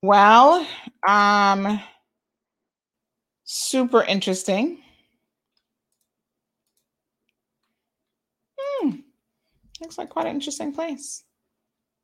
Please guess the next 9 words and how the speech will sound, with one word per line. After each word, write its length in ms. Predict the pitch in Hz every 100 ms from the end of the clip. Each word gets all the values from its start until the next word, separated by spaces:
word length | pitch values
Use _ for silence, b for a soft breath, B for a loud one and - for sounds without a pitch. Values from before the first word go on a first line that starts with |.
| _ -
What 160 | 240
do 80 | 277
you 100 | 320
know? 420 | 302 311 226 180 - -
Wow. 540 | 214 269 277 - 147 _ _ _ _ _ _ _ _ _ _ _ _ _ _ -
It 100 | 160
looks 260 | 185 -
very 260 | - 165 247
interesting. 760 | - 196 - - - - 175